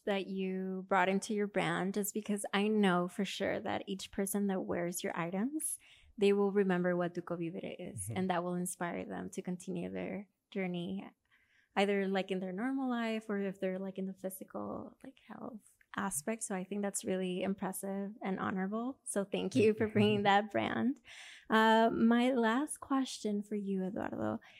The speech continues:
Speaker 1: is you as a student entrepreneur with your experience, uh, with creating Duco Vivere,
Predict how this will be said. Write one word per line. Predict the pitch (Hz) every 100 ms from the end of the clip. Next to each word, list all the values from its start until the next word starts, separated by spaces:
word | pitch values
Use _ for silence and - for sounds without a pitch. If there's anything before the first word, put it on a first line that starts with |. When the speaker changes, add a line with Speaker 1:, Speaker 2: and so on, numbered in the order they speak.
| -
Speaker 1:
is | 226 220 220 - - -
you | 226 247 277 311
as | 277 277
a |
student | - 254 247
entrepreneur | 254 247 202 208 196 190 196
with | 185 185
your | 185
experience, | 185 - - 196 190 190 185 -
uh, | 196 185
with | 202 196 196 - _ -
creating | 214 196 196 190
Duco | 196 196 190
Vivere, | 185 196 190 208